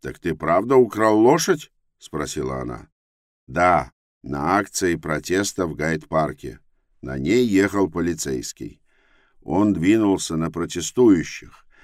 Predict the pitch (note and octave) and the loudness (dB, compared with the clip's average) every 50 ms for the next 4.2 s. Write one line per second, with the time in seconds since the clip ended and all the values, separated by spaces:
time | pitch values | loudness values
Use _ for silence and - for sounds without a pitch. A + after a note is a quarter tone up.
0 | - - _ _ - C#2+ D#2+ C#2+ D2 D#2 D#2+ D2+ E2 B2 D#3 D#3 D3 B2 G2+ - | -20 -20 _ _ -6 -6 -4 -2 -2 -4 -4 -2 2 4 6 6 6 6 4 2
1 | G#2 E2 D2+ - - D#2 D2+ - D#2+ - - E2+ F2+ E2 - F#2 D#2 C#2 - - | 0 -2 -2 -4 -6 -8 -6 -6 -8 -6 -4 -4 -4 -2 0 -2 -2 -2 -4 -8
2 | - - - - _ _ - C#2+ C2 D2+ E2 D#2 D2+ - - E2 D2+ C#2+ D2 D#2 | -12 -16 -18 -18 _ _ -14 -14 -8 -6 -4 -4 -4 -4 -4 -4 -2 -2 0 0
3 | D#2 D#2 D#2 D2 E2 E2 D#2 D#2 - E2+ E2+ D#2+ - - G#2+ F#2+ F2+ - - - | -2 -2 -2 -2 -4 -4 -4 -4 -6 -6 -8 -8 -2 2 2 2 2 0 -4 -12
4 | - - - | -18 -20 -20